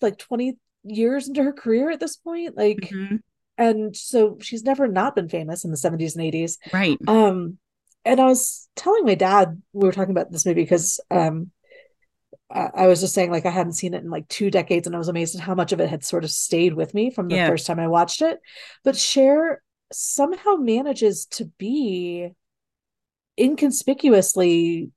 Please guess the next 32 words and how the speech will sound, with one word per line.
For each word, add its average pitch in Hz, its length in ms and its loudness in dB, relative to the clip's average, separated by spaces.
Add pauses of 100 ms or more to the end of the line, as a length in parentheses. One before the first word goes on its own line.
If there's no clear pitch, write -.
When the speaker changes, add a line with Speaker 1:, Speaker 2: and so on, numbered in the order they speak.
Speaker 1:
like, 180 220 0
sort 185 180 0
of, 180 160 -2 (280)
like, 202 180 0
she 214 180 -2
manages 247 460 0
to, - 80 0
like, 254 200 4
hide 175 220 -2
her 208 100 0
light 214 180 2
under 247 200 0
a 277 60 4
bushel 370 300 0
or 180 60 0
something. 170 320 -6
I 180 60 -4
don't 226 120 -2
know 254 80 -4
how 254 100 -4
she 247 140 -8
does 277 160 2
it. 185 100 2
Like, 190 200 0 (300)
you 220 160 4
Speaker 2:
Yeah. 180 180 2
Speaker 1:
can 147 80 -2
forget 277 440 0
that 277 160 0
you're 233 120 2
watching 202 440 -2
Cher 175 680 -2